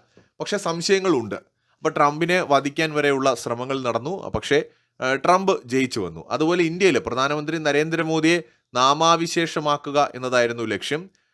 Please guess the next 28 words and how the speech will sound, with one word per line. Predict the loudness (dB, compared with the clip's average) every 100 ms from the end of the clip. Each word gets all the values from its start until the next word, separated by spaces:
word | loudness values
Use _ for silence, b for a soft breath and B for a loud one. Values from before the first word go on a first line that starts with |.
| _ -4
ഐ | -2
എൻ | 0
ഡി | 2
എ | 2
മുന്നണി | 0 -2 -2 -2
എന്ന് | 0
പറഞ്ഞൊരു | 0 0 0
മുന്നണിയുടെ | -2 -2 0 2 4 4
ഉദയം | 4 2 2 2 2 -2
തന്നെ, | -2 -8 -4
ആ, | -2 0
തികച്ചും | 0 0 0 -2
ഇന്ത്യൻ | 0 0
രാഷ്ട്രീയത്തിൽ | 4 4 4 -2 -4 -2 -2
അങ്ങനെ | -2 -2 -2
പൊതുവെ | -2 -6 -2 -2
കണ്ട് | 0 -2 -2 -4
ശീലിക്കാത്ത | -2 -4 -4 -2 -4 -2
ഒന്നാണ്. | -6 -4 -4 -4 -6 -10 _ -6
കാരണം, | -4 -2 -4 -4
ആ, | -6
ബദ്ധശത്രുക്കളായിട്ടുള്ള | -2 -2 0 -4 -2 -2 -2 -2 2 2 0 -4
പൊളിറ്റിക്കൽ | -2 -4 -4 -4 -2
പാർട്ടികൾ | 0 0 0 -4 -4
ഒന്നിക്കുക. | -6 -8 -6
ഒന്ന് | -6 0
ആലോചിച്ച് | 0 0 0
നോക്കൂ, | -4 -4